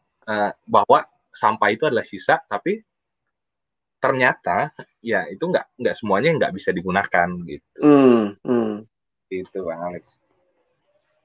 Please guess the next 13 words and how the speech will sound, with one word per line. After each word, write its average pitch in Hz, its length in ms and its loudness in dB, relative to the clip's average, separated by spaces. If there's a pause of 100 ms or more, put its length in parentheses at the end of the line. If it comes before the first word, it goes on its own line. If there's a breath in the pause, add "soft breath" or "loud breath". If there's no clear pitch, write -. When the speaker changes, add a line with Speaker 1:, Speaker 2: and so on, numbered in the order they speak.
(540)
Speaker 2:
Kalau 160 400 6
ditanya 151 720 2
soal 135 640 4 (480)
itu 139 160 -2
tadi 120 340 4
ya, 120 60 0
daya 113 320 4
tampungnya 113 720 -4
T 113 240 2
P 117 240 0
A 117 240 4
itu 123 320 0
ya, 104 160 -4